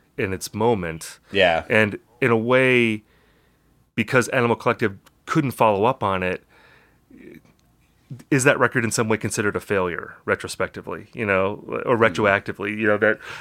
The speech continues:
Speaker 1: um, that, you know, they didn't herald, you know, Animal Collective didn't bring about the indie rock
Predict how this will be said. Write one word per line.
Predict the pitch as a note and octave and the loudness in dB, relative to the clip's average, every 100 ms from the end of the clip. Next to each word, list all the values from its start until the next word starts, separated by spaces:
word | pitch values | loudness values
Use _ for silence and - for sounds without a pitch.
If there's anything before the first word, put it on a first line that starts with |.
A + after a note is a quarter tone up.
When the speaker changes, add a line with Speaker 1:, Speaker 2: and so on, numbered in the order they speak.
| - | -16
Speaker 1:
um, | - A2 G2+ F#2 E2+ - _ _ _ _ - | 0 2 4 2 -4 -12 _ _ _ _ -6
that, | A2+ A2+ - | 0 0 -2
you | A#2+ | -4
know, | G#2 | 0
they | A#2+ | 0
didn't | A2 C#3 C3 A2+ | 2 2 2 0
herald, | A2 A#2 G#2+ G2+ F2+ | 2 4 6 2 -2
you | C3+ | 0
know, | B2+ A#2+ - - D#2 G#2+ G#2 | 2 2 -2 -14 -12 -8 -2
Animal | C#3+ C#3+ C3+ | 2 2 2
Collective | C3 B2+ A2 | -2 -2 -2
didn't | B2 B2 A2 G2+ | -2 -2 -4 -4
bring | A#2+ A#2 | 0 2
about | G#2 A2 G#2+ | 2 2 2
the | A2 | -2
indie | B2 G#2+ G#2+ | -4 -2 0
rock | G2 F#2+ | 0 0